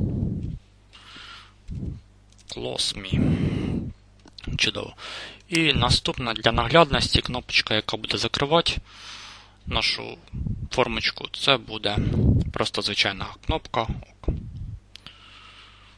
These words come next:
Button. І називаємо її ок. В принципі, якщо ми переглянемо, що в нас зараз получилось.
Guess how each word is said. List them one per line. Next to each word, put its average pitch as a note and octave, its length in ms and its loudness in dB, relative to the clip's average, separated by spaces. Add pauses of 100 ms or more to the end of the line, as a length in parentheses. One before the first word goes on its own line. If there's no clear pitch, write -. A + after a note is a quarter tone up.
(500)
Button. C#3+ 440 0 (2750)
І - 40 -8
називаємо G2+ 380 -6
її G2 160 -12 (160)
ок. - 300 -12 (4000)
В - 20 -18
принципі, C#3 680 2
якщо A#2 300 4
ми B2 80 2
переглянемо, A#2 640 2
що - 280 0
в A2+ 60 0
нас A2 220 -4
зараз G#2+ 260 -2
получилось. - 1040 -4